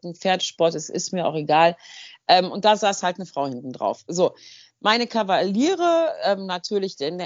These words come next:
alle Hunde sind ja erkundungsfreudig und, ähm, meine Kavaliere sind ja auch sehr viel an einem Reitstall aufgrund, ähm, von einer,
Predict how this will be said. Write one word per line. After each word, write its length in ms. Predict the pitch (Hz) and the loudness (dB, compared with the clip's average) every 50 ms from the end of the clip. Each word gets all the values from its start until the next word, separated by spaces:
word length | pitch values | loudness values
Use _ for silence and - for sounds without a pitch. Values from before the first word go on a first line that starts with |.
| - - | -6 -2
alle 260 | - 190 220 214 202 | 0 2 2 0 0
Hunde 220 | 190 196 190 180 | -2 -4 -6 -6
sind 240 | 175 - 165 160 - | -8 -8 -8 -8 -6
ja 80 | - - | -6 -8
erkundungsfreudig 1000 | - - - 277 285 269 254 247 233 - - - 214 220 220 214 214 208 - - | -6 -2 4 6 6 6 6 4 2 -2 -2 2 4 6 6 6 4 0 -2 -2
und, 280 | - 165 165 160 - - - | -2 -2 -2 -2 -4 -4 -2
ähm, 380 | - 151 151 151 151 156 - - | 0 0 0 0 -2 -4 -6 -6
meine 280 | - 143 160 160 160 160 | -2 2 2 2 2 0
Kavaliere 520 | - 175 165 165 156 156 160 170 160 160 | 0 0 0 0 0 0 2 2 2 2
sind 280 | 160 - 165 165 160 - | 0 0 -2 -2 -2 0
ja 160 | 180 170 - | 2 2 2
auch 100 | - 147 | 0 -2
sehr 240 | - - 156 151 151 | -2 2 2 2 2
viel 260 | - - - 156 143 | 2 0 -2 0 0
an 200 | - - 139 135 | 0 0 0 -2
einem 140 | 131 127 127 | -2 -4 -4
Reitstall 640 | - - 202 247 262 - - - - 220 214 202 - | 0 4 4 4 4 4 2 4 4 6 6 4 2
aufgrund, 580 | - 147 139 - - - - 180 180 180 - - - - - - - - _ | 0 -4 -6 -8 -8 -4 0 0 2 0 0 -4 -8 -16 -18 -18 -18 -8 _
ähm, 460 | - 156 160 156 156 156 147 143 - - | 2 2 4 4 2 0 -2 -2 -4 -6
von 300 | - - - - 170 165 | -8 -6 -2 0 0 2
einer, 260 | 156 147 147 147 - | 4 4 2 2 0